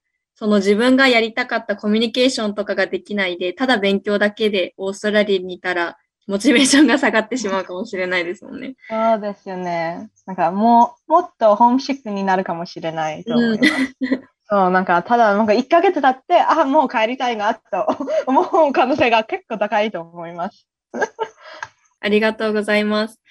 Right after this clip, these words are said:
Speaker 1: じゃあ次の質問に行きたいと思います。次はカルチャーショックに関する質問です。こちらはリスナーの方からもお便りでいただいた質問なんですけど、イーンさんが日本に来て一番衝撃を受けたものであったりとか、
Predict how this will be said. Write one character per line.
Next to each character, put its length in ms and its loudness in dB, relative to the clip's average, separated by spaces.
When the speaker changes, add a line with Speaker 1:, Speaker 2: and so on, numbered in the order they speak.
Speaker 1:
じ 80 -4
ゃ 40 0
あ 20 -2
次 300 -2
の 160 6
質 240 -8
問 220 0
に 160 -4
行 160 -10
き 20 -20
た 160 0
い 120 0
と 80 -6
思 200 -6
い 40 -6
ま 280 -4
す。 120 -20
次 220 0
は 120 4
カ 140 -2
ル 100 -2
チ 100 2
ャ 40 6
ー 40 2
シ 120 -4
ョ 40 -4
ッ 40 -8
ク 160 -10
に 120 -6
関 240 -6
す 140 -12
る 100 -8
質 220 -16
問 240 -12
で 180 0
す。 140 -18
こ 140 -10
ち 120 -2
ら 160 6
は 160 4
リ 120 -2
ス 160 -6
ナ 100 4
ー 40 2
の 120 0
方 240 -2
か 140 -4
ら 100 0
も 140 -8
お 40 -10
便 280 -2
り 80 -4
で 100 -4
い 80 -6
た 100 -2
だ 120 2
い 120 0
た 120 -2
質 180 -12
問 220 -2
な 100 -2
ん 60 -4
で 80 -6
す 200 -18
け 100 -8
ど、 280 0
イ 200 2
ー 20 4
ン 40 2
さ 180 -2
ん 20 -2
が 100 0
日 160 0
本 260 0
に 100 -4
来 100 -20
て 220 -2
一 320 -10
番 240 2
衝 240 -2
撃 280 -4
を 60 2
受 140 -4
け 60 -4
た 100 -2
も 120 -6
の 120 -6
で 120 -2
あ 40 2
っ 120 -8
た 80 -8
り 120 -12
と 140 -10
か、 320 0